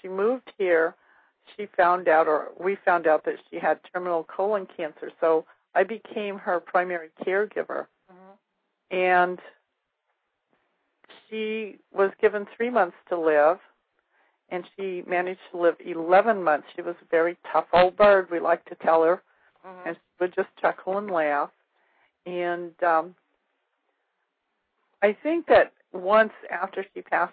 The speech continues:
Speaker 1: away that she was kind of here, but I'm not really sure.
Speaker 2: Right. They, they hang around. Can, pronounce your name for me.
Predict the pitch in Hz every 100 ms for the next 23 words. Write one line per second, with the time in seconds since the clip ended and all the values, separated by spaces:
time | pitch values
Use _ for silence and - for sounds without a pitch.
0 | - 190 180 175 170 175 190 _ _ -
1 | 165 - - 180 185 - 185 180 190 -
2 | 180 180 170 165 165 165 165 170 165 -
3 | - - 156 160 165 185 _ _ 170 160
4 | 180 _ _ _ _ _ _ - 254 339
5 | 285 277 277 269 269 - _ _ _ -
6 | 285 _ _ _ _ - 277 330 370 311
7 | - 277 240 220 175 156 _ 156 151 135